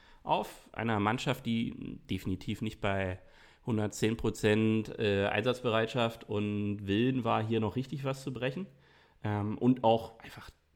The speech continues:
Temponachteile, wenn Hoffenheim schneller geschaltet hat. Das war schon sehr, sehr auffällig. Ähm, Hertha, kleines, ja, ich würd jetzt nicht Gefühlschaos, äh,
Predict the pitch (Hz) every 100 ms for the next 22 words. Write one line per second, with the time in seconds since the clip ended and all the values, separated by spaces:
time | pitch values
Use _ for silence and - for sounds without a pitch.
0 | _ - 117 135 131 107 98 98 - 98
1 | 98 98 98 98 104 113 95 92 - 95
2 | 95 98 95 92 92 90 90 - 92 -
3 | 95 90 - - - - - 101 101 123
4 | 101 117 - 131 143 - - - - -
5 | - _ _ 107 101 101 - - - _
6 | - - 110 151 139 127 120 117 117 117
7 | 120 113 - 123 - - - 85 135 -
8 | _ - 87 - 87 - - 139 147 -
9 | 143 147 139 - 131 123 123 123 120